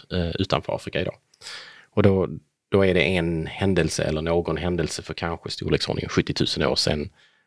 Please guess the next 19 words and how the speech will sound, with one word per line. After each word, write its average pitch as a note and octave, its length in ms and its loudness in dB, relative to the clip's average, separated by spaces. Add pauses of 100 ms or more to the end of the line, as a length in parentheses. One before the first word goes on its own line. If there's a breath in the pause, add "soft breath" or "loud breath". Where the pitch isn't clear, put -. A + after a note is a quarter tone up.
Och - 60 -6
man E2+ 100 2
kan E2+ 120 -4
tänka F2 300 -2
sig - 140 0
att C#2+ 80 -4
det D2+ 300 -4
är D2 80 -2
de - 320 -4
första - 300 0
människorna E2+ 340 -2
som E2+ 160 -4
vandrar D#2+ 360 0
ut D#2 100 -4
från D2+ 120 -4
Afrika C#2 320 -6
som - 160 -14
träffar - 240 -4
på - 320 -6